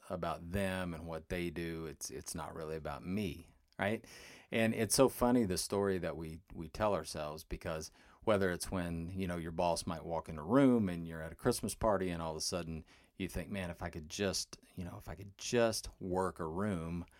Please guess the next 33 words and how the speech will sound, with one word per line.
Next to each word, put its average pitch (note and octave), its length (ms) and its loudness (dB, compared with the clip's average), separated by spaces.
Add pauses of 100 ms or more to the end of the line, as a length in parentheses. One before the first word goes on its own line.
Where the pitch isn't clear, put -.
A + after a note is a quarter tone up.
(280)
like F2 220 0
he C#3 260 2
does, E2+ 440 0
then, F2 400 -2 (640)
then F#2 140 0
my E2 180 -2
life D2+ 360 -8
would D2+ 160 -8
be D2 120 -10
better." D#2 420 -6 (560)
And A2+ 160 2
so A#2+ 320 8 (240)
I C3+ 100 0
want E3+ 240 2
you C3 60 2
to A2 60 0
just G2+ 200 0
think A2+ 180 2
of F#2+ 100 -2
those F2+ 160 0
circumstances F2 760 -4
where, F2 580 -2 (100)
uh, D#2+ 320 -8
particularly F2 600 0
when F2 200 -2
it's, - 360 -4
when F#2+ 200 -4
it's - 160 -8
in F2+ 80 -2
that D#2+ 180 -6
work E2+ 260 -4
type D2 260 -8
setting, F2 420 0